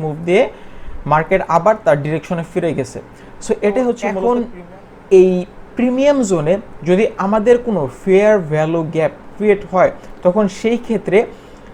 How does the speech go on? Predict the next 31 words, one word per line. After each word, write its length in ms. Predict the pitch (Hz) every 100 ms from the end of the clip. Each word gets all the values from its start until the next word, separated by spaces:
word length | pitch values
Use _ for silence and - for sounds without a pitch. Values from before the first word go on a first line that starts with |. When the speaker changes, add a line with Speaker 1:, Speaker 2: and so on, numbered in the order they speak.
| - - -
Speaker 1:
সেই 240 | 220 254 247 -
সেলটা 380 | 214 196 202 143 - -
আমাদের 320 | 180 190 220 202
প্রফিট 280 | 196 190 226 160
জেনারেট 360 | 185 185 180 185 -
করার 220 | 202 226 220
প্রবাবিলিটি 580 | 196 185 190 214 202 214 226 -
আরও 120 | 180 190 202
অনেক 180 | 214 220 175 -
হায়ার 300 | 165 160 165 -
করে 160 | 175 170
তোলে। 180 | 131 113 - - - - -
তার 140 | 185 190 202
কারণ 180 | 226 233
হচ্ছে 160 | 196 202
Speaker 2:
So, 60 | 190 190 - 180 - - 226
Speaker 1:
এইখানে 320 | 226 254 277 240
যেহেতু 260 | 240 240 254 180
দুইটা 260 | 220 214 233 226
ফেয়ার 220 | 214 214 202
ভ্যালু 220 | 208 202 196
গ্যাপ 140 | 202 -
ক্রিয়েট 220 | 180 160 151
হয়েছে, 240 | 139 131 190 190
তাহলে 300 | 196 208 220 208 196
এখন 180 | 208 233 233
আমরা 160 | 226 226 160
বুঝবো 280 | 190 185 233 240
কিভাবে 340 | 156 139 160 175
যে 80 | 156 -
আমাদের 300 | 160 165 190